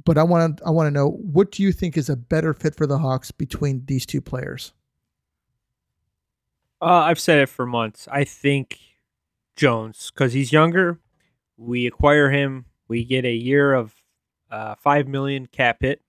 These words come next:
Speaker 2: and then, you know, he's obviously gonna get a raise. Uh, but, yeah, I could see him making about, what do you think, eight to nine?
Speaker 1: Yeah.
Speaker 2: And I, that's fair.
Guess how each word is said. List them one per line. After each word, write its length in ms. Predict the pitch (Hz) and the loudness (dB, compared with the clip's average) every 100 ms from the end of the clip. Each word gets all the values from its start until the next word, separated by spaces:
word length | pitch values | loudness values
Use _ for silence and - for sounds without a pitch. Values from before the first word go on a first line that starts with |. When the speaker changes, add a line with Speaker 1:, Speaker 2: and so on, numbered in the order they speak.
| _ _ _ _ _ _ _ _ - | _ _ _ _ _ _ _ _ -8
Speaker 2:
and 320 | 131 127 123 | -6 -4 -2
then, 340 | 127 127 120 - _ | -2 -2 -6 -16 _
you 100 | - | -2
know, 160 | 156 131 | 0 2
he's 160 | 139 135 | 0 4
obviously 400 | 143 135 - 120 | 4 4 -2 -4
gonna 200 | 120 110 | -4 -4
get 160 | 117 | -4
a 40 | 110 | -4
raise. 560 | 104 101 113 151 - - _ _ _ _ _ _ _ | -4 -4 -6 -6 -10 -18 _ _ _ _ _ _ _
Uh, 560 | - 117 113 113 113 110 - _ _ _ - | -8 -6 -4 -4 -6 -8 -10 _ _ _ 0
but, 240 | 139 135 _ _ | 2 2 _ _
yeah, 180 | 143 | -6
I 80 | 185 | -4
could 200 | 226 240 | -2 -4
see 260 | - 202 196 | -4 0 2
him 160 | 175 | 2
making 460 | 165 165 - 165 151 | 2 2 0 -2 -2
about, 680 | 139 143 135 131 131 - - - - - _ _ - | 0 4 4 4 2 -2 -12 -14 -16 -20 _ _ -2
what 100 | 165 | 0
do 60 | |
you 100 | 135 | 0
think, 260 | 120 107 92 _ _ _ _ | -2 -10 -16 _ _ _ _
eight 220 | 127 131 | -10 -10
to 120 | _ | _
nine? 420 | 127 123 127 156 185 - | -8 -4 -2 -4 -8 -8
Speaker 1:
Yeah. 380 | 135 127 127 123 _ _ _ _ _ _ _ | -4 -4 -4 -8 _ _ _ _ _ _ _
Speaker 2:
And 180 | - 185 | -2 0
I, 120 | 208 | 2
that's 220 | 220 226 | 0 -2
fair. 440 | - 277 - 107 | -4 -2 0 0